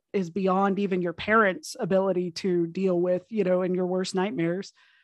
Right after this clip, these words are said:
So I don't, I don't know if I think it's a sad commentary so much as, I mean, I think it is telling, but I don't know that I would attach the value of sadness to it.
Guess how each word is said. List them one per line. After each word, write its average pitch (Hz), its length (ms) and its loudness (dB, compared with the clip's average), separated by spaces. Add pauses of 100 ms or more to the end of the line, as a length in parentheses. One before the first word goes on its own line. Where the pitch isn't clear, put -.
(320)
So 202 420 2 (340)
I 339 60 6
don't, 403 220 -2 (160)
I 302 60 4
don't 427 140 4
know 381 120 4
if - 100 0
I 254 80 4
think 269 180 0
it's - 100 -10
a 196 60 -2
sad 247 840 -4
commentary 175 1120 0
so - 200 -4
much 196 260 0
as, 175 380 -2 (1900)
I 240 60 8
mean, 254 120 10
I 240 80 8
think 302 180 0
it 262 80 2
is 233 160 4
telling, 208 460 2
but 185 100 -2
I 196 100 2
don't 214 180 0
know 208 140 0
that 190 120 0
I 190 120 2
would 185 140 -2
attach 185 380 -6
the 180 80 -4
value 180 380 2
of 165 100 -6
sadness 214 560 -4
to 294 180 0
it. 320 140 -2